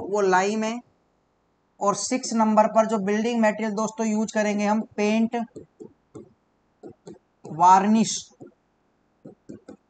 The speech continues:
polish। सातवें नंबर पर आप miscellaneous बोल सकते हो, जिसमें steel वगैरह आ जाएगा आपका दोस्तों।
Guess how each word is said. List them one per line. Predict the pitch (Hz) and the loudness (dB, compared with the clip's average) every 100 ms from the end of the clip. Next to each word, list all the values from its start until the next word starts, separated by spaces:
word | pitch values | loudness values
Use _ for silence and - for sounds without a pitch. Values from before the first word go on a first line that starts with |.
| - | -4
polish। | 202 208 196 - - _ _ _ _ _ - - - | 0 2 0 -2 -12 _ _ _ _ _ -18 -18 -18
सातवें | - - 196 208 240 247 | -6 4 6 6 4 0
नंबर | 233 226 220 | 2 4 4
पर | 214 220 | 4 8
आप | 214 220 208 | 10 8 6
miscellaneous | 190 202 214 220 226 226 | -4 -2 -2 0 0 0
बोल | 208 214 | 0 -2
सकते | 208 202 226 | -2 -6 -4
हो, | |
जिसमें | 226 202 220 | -4 -2 -2
steel | 202 - 226 226 | -4 -4 -4 0
वगैरह | 202 208 208 | 4 6 6
आ | |
जाएगा | 190 175 175 180 | 6 6 4 4
आपका | 170 175 | 2 -2
दोस्तों। | 160 151 - | -6 -6 -10